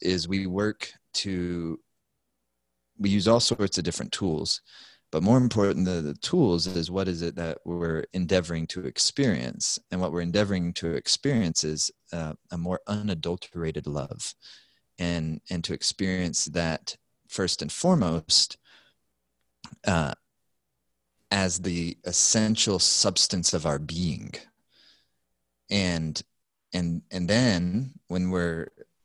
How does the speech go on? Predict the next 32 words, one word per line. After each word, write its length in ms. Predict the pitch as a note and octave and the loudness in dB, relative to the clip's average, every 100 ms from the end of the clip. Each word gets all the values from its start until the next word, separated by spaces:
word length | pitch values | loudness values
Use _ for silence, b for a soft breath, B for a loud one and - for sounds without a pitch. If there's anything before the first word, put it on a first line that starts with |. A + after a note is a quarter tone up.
| _ | _
you 140 | F#2+ | -6
know, 300 | F2 E2 F2 - - - F2 | -4 -4 -6 -12 -20 -14 -8
becoming 580 | F2+ - G#2 F#2+ F2 - _ _ _ E2+ - | -6 -2 0 0 -2 -6 _ _ _ -12 -8
relatively 1160 | F2+ G2+ A#2 A2 - F2 D#2+ E2 E2 F2 C3 | 0 2 4 2 0 -4 -4 -4 -2 -4 -4
successful 760 | - - E2 - F#2 E2 - D#2+ | -2 -2 0 2 2 0 0 -4
as 220 | D#2+ D#2 | -2 -2
that, 240 | F2 G#2+ - | 0 -2 -4
at 180 | E2+ D#2 - | -8 -8 -4
that, 440 | F#2 B2+ A#2+ - | -2 0 -2 -6
which 180 | F2 E2 | -6 -6
I 60 | D2+ | -4
say 220 | - E2 | -4 -2
relatively 720 | F#2 C3+ G#2+ - E2 D#2+ D#2 | 0 0 -2 -6 -6 -4 -4
because, 580 | D2+ D2+ F2+ D#2 D2 - B B B B B B B _ _ | -6 -6 -4 -2 -2 -4 B B B B B B B _ _
you 240 | - F#2 F2+ | -6 -6 -4
know, 220 | F2 D#2+ | -4 -4
I 140 | A1+ F#2+ | -2 0
always, 320 | A#2 A#2 - - - - - - | 2 2 -2 -8 -14 -12 -10 -6
I, 140 | F#2+ - | -6 -6
I, 240 | F2 G#2 G#2 | 0 2 2
the 80 | F2 | 0
Buddhist 460 | F2+ C#3 D3+ C#3+ G#2+ | 2 4 6 4 4
masters 440 | G2+ G2 - E2+ | 2 2 0 0
always 300 | F2+ F2+ F2 | 0 -2 -2
say 360 | - - F2 E2 | -2 0 0 0
that 320 | D#2+ D#2+ - | 0 -2 -4
when 180 | F#2 F2 | -6 -4
someone 400 | - B2+ B2+ G#2 | -2 0 2 2
asks 580 | F2+ G2 - - - - | 2 0 -2 -2 0 0
you 140 | E2+ | 0
about 440 | D#2+ F2 E2+ E2 - | -2 -2 0 -2 -4
your 500 | F2 D#2 D2+ D2+ | -6 -4 -4 -6